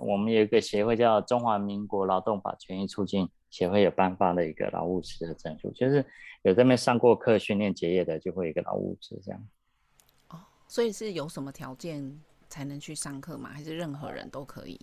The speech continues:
Speaker 1: 呃，只要对这个，呃，劳基法相关的一些东西有兴趣，都可以去报名上课。然后我们会，课程里面会，就是会给你一些关于劳基法相关的一些知识。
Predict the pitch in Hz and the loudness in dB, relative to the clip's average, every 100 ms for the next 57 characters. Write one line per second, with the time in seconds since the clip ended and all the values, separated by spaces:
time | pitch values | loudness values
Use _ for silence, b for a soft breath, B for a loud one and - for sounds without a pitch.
0 | - _ - _ - 123 127 - 131 151 | -20 _ -20 _ 2 4 4 6 8 8
1 | 131 147 139 120 127 127 110 101 95 92 | 8 8 6 6 4 8 10 10 8 4
2 | - 98 98 95 92 92 90 95 95 104 | 2 2 4 2 2 0 0 2 0 0
3 | 123 113 90 - 104 104 107 104 90 90 | -2 0 0 0 -4 2 2 2 0 -2
4 | 101 90 98 90 78 - 95 95 98 - | -4 -2 0 0 -2 -4 -2 2 0 2
5 | 90 - 90 92 82 76 76 76 - - | -2 -2 -6 -6 -6 -8 -12 -12 -6 -4
6 | 92 87 101 85 82 85 95 78 B B | -2 0 0 0 -4 0 0 -2 B B
7 | _ - 120 107 110 101 107 101 107 107 | _ 2 6 6 6 6 4 4 2 2
8 | 101 104 95 - 98 90 92 - 90 92 | 2 2 -2 -2 0 0 -2 -2 -2 -2
9 | - 104 98 85 82 95 - 90 - 85 | 0 0 2 0 -2 -8 -8 -12 -8 -10
10 | 82 82 82 80 80 - - 82 - 82 | -6 -4 -4 -6 -10 -12 -8 -8 -6 -8
11 | - 82 | -6 -8